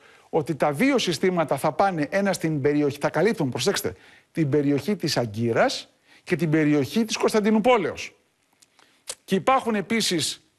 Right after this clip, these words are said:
για την περιοχή του Αιγαίου και την περιοχή της Κύπρου. Φυσικά, άλλωστε η απειλή κατά τους Τούρκους είναι εδώ. Και τα παίρνει για να προστατευτεί από τι; Από τα ελληνικά μαχητικά που, λέει, παραβιάζουν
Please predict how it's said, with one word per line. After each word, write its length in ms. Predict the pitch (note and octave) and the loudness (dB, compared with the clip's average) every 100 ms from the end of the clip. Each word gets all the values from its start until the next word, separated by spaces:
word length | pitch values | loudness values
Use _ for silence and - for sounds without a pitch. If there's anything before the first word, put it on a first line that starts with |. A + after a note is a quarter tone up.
| _ | _
για 180 | C#3 D#3+ | -2 -2
την 120 | D3+ | 0
περιοχή 420 | D3+ D3+ C#3+ G3+ | 0 0 0 0
του 120 | E3+ | 2
Αιγαίου 560 | D3+ B2+ D#3 G3 C4+ F#4 | 0 2 4 4 4 0
και 120 | - | -2
την 120 | G3+ F3 | -2 2
περιοχή 440 | F3 E3+ D#3+ B3 | 2 2 2 0
της 180 | B3 - | 0 2
Κύπρου. 380 | C4+ G3+ G2+ - _ _ | 0 0 -6 -10 _ _
Φυσικά, 520 | G3+ G#3 G#3+ E3+ - - _ _ | 0 2 2 2 -2 -18 _ _
άλλωστε 320 | C3+ D3+ D#3+ | 0 0 0
η 60 | D#3 | 0
απειλή 380 | C#3+ C#3+ E3+ | 0 0 0
κατά 240 | F3+ E3 D3+ | 0 0 0
τους 140 | C#3+ | 0
Τούρκους 300 | G3+ G#3 B3 | -2 0 2
είναι 120 | B3 | 4
εδώ. 440 | B3 A3 C#3+ - - _ _ | 4 4 0 -6 -20 _ _
Και 100 | D#3 | -4
τα 140 | D3 | -4
παίρνει 260 | B2+ G3 A#3 | 0 0 2
για 120 | A#3 | 0
να 80 | A#3 | 0
προστατευτεί 460 | A3+ G#3 G#3+ G#3+ | 0 0 0 0
από 180 | C#4 C#4 | 0 2
τι; 340 | C4+ G#3 A3 C4+ _ _ _ _ _ _ | 2 2 0 -4 _ _ _ _ _ _
Από 220 | - B2+ C#3 | -6 -4 0
τα 100 | D3 | 0
ελληνικά 380 | D3 D#3 G#3+ | 2 2 2
μαχητικά 520 | A3+ G#3+ F#3+ G#3 G3 A#2+ | 2 2 0 2 2 2
που, 120 | C#3+ | 0
λέει, 140 | F#3+ | 0
παραβιάζουν 840 | F#3 F3 F3+ F3+ G3+ G#3+ F3+ A3+ | 2 2 2 2 4 2 2 -2